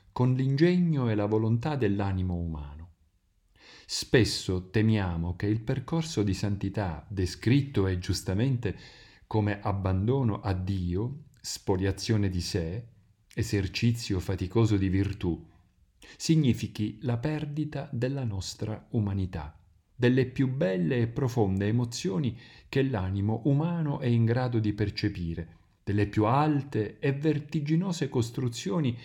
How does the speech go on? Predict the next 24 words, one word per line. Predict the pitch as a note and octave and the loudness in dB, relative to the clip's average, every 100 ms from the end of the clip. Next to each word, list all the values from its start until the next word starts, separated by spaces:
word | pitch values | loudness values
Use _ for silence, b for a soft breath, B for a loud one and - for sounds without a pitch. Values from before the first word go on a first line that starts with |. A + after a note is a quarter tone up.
| B B | B B
che | - D3+ | -2 0
la | D3 | 2
mente | G2+ G2 A2 | 0 -2 -4
può | - A2+ | -2 -4
concepire. | - A#2+ A#2 A#2 G#2+ F2 - - - _ _ _ - - B B B B B B B - | -2 -2 0 -2 -6 -6 -10 -12 -18 _ _ _ -18 -18 B B B B B B B -6
In | G#2 F2+ | -2 0
realtà, | G2+ A2 G#2 G#2+ E2+ E2 - - _ _ | 2 0 0 -2 -4 -6 -14 -20 _ _
essendo | - A2+ F3+ E3+ A2+ | 0 2 6 6 6
egli | B2+ C3 G#2+ F#2+ F#2 - | 4 2 2 0 -4 -6
il | A#2 G2+ | 0 2
nostro | G2 A#2+ A#2 F#2+ F2+ - | 2 0 -2 -4 -4 -4
creatore, | F2+ F2 F2 F#2+ D#2 D#2+ D#2+ - - - | -4 -4 -2 -4 -4 -6 -10 -16 -20 -6
è | C#3+ | -2
impensabile | D3 D3 D3 B2+ A#2 A#2 D#3 G#2+ F2+ E2+ | 0 0 0 0 0 0 -2 0 0 0
che | F2+ | -2
voglia | F2+ G2 G2 | 0 2 2
mortificare | F#2 F#2 - F2+ F#2+ A#2 A2+ F2+ B B B | 2 -2 -4 -4 -2 -2 -2 -4 B B B
la | G#2+ G#2 | 0 0
benché | A2 C#3+ D3 C#3+ C3+ | 4 4 4 2 0
minima | C#3+ E3 C3 A#2 | 2 0 2 -2
parte | A2 A2+ A#2 G2 | -2 -4 -2 -2
di | F2 | -2
noi | E2+ | -2
stessi. | - F2+ D#2 - B2+ | -6 -12 -12 -14 -16